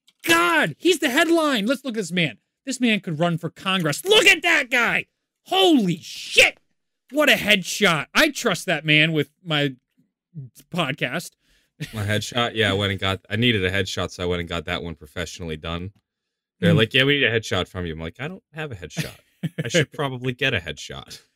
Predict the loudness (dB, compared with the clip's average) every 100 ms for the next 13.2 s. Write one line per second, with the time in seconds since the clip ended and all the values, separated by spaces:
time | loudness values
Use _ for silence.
0 | _ -2 2 2 2 -2 _ -4 -4 0
1 | 4 4 4 4 4 4 4 6 4 2
2 | 2 4 4 0 0 0 0 -2 -6 -4
3 | -6 -2 -2 -2 -6 _ -4 -2 0 -2
4 | -2 -4 -4 -4 -4 -6 -6 -8 -4 -2
5 | -2 _ _ _ -6 -2 0 0 -2 -10
6 | -16 -16 _ -16 -14 -14 -16 -20 -16 -8
7 | -6 -6 _ -10 -8 -8 -10 -14 _ _
8 | -10 -6 -6 -6 -8 -8 -8 -10 -8 -6
9 | -6 -8 -6 -2 0 -2 -2 -4 0 0
10 | -2 -4 -4 -6 -10 -12 -2 0 0 -4
11 | -12 -20 _ _ _ _ -2 0 0 -2
12 | -4 -16 -16 -18 _ -20 -18 -18 -14 -12
13 | -12